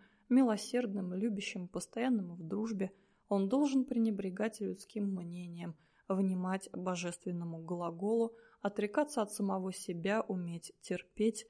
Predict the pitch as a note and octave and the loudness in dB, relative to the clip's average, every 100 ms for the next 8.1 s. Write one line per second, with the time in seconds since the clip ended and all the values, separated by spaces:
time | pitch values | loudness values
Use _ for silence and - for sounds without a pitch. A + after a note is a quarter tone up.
0 | _ _ - F#3+ - - - - F#3 F3 | _ _ -4 -4 -2 -4 -6 -4 -4 -4
1 | F3 F3 - G#3+ A3+ G3 F3+ F#3 A#3 B3 | -6 -10 -4 -2 -2 -2 -4 -2 -2 -4
2 | B3+ - - G#3 C4 D#4 B3 A3 G3+ F#3+ | -8 -6 -4 0 2 2 2 0 -2 -2
3 | F#3+ F#3+ F3+ - E3+ - E3+ - - E3+ | -2 0 -2 -4 -8 -6 -8 -8 -10 -8
4 | D#3+ D#3 D#3+ - F3+ G#3+ D4+ G#3+ F#3 - | -8 -6 -8 -6 -2 0 2 0 -2 -8
5 | F#3 G#3+ A3 - _ _ G3+ G#3 A#3 A#3 | -4 -2 -2 -6 _ _ 0 2 4 4
6 | G#3+ G3+ F#3+ G#3+ A#3+ A3 G3 F#3 F3 E3+ | 4 0 -2 0 0 0 -2 -2 -6 -6
7 | E3 G3+ G#3+ G#3 F3+ E3+ - D#3+ E3 F3+ | 0 2 2 -2 -8 -10 -10 -12 -6 -4
8 | F3+ | -6